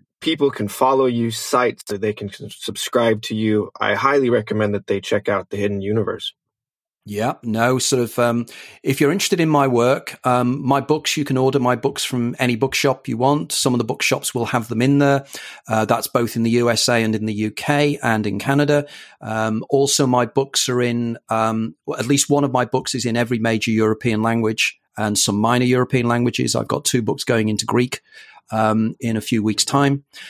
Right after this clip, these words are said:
Speaker 2: Um, all my books are on Kindle,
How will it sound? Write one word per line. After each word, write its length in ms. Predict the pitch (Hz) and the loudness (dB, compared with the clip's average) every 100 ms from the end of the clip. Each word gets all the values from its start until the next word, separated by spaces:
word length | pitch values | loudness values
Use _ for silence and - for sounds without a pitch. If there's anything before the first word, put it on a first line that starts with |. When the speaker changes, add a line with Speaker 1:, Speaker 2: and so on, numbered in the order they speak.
| - - | -20 -6
Speaker 2:
Um, 360 | 113 113 113 117 _ _ _ | 0 2 0 -2 _ _ _
all 220 | - 139 156 | 2 2 4
my 160 | 143 | 2
books 340 | 139 143 - - | 2 0 0 0
are 80 | |
on 160 | 127 117 | 2 0
Kindle, 500 | - 139 143 147 147 | 2 2 4 2 -2